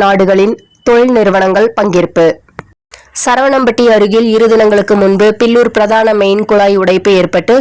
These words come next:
சரி செய்யும் பணிகள் நடைபெற்று வந்தது. நேற்று சரி செய்யப்பட்ட பின்னர் பில்லூர் மெயின் சப்ளை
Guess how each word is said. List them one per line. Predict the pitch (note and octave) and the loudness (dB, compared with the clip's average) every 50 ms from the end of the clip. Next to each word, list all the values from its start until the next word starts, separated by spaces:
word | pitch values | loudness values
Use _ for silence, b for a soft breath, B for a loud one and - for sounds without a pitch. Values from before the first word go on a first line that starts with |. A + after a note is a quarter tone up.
| B3+ | 2
சரி | - F#3+ G#3 G#3+ G3+ - | 0 -2 -2 -2 -2 0
செய்யும் | A3 G#3 G#3 G#3 F#3+ F#3+ | 0 0 0 -2 -2 -2
பணிகள் | F#3 F3+ F3 G3 G#3+ B3+ B3+ | -2 -2 0 0 0 0 2
நடைபெற்று | G#3 F#3+ F#3+ F#3 F#3+ F3+ - - G3 F#3 | 0 0 0 0 -2 -2 -2 -2 0 0
வந்தது. | F#3 F3 F3+ E3 F3+ F3+ - - - B B B B B B B B B A#3 | 0 0 0 0 0 -2 -2 -4 -8 B B B B B B B B B -2
நேற்று | A#3 A#3 A3+ - B3 A#3+ A#3 A#3+ - - | 0 0 0 0 0 0 0 0 0 0
சரி | C4 C4 C4+ C#4 C4 - | 0 0 0 0 0 0
செய்யப்பட்ட | C4 B3 A3+ A3 - G3+ G3+ G3+ G3 - | 0 0 0 -2 -2 -4 -4 -4 -2 0
பின்னர் | G3+ G3+ G3+ G3+ A3 - - _ _ - | 0 2 2 2 0 -2 -4 _ _ -2
பில்லூர் | C4+ C4 C4 C4+ C#4 C4 - - - A3 A3 | 0 2 2 2 2 0 -2 -4 -4 -2 0
மெயின் | A3 A#3 C4 C#4 C4 - | 2 2 0 0 -2 -2
சப்ளை | A3+ G#3+ - A3+ A3 | -4 -4 -2 0 0